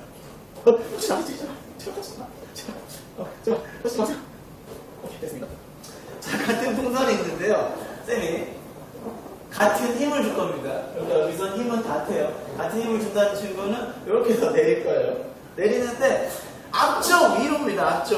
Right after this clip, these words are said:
위. 앞쪽 위인데 한쪽은 앞쪽이 하나만 있고요. 한쪽에 앞쪽이 여러 개가 있습니다. 둘 다 어떻게 될까요? 일 번. 둘 다 터져서 쌤이 지랄 발광한다.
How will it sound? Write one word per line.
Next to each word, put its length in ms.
위. 160
앞쪽 440
위인데 240
한쪽은 500
앞쪽이 440
하나만 560
있고요. 500
한쪽에 600
앞쪽이 420
여러 300
개가 160
있습니다. 440
둘 100
다 80
어떻게 180
될까요? 340
일 160
번. 200
둘 140
다 160
터져서 680
쌤이 500
지랄 320
발광한다. 560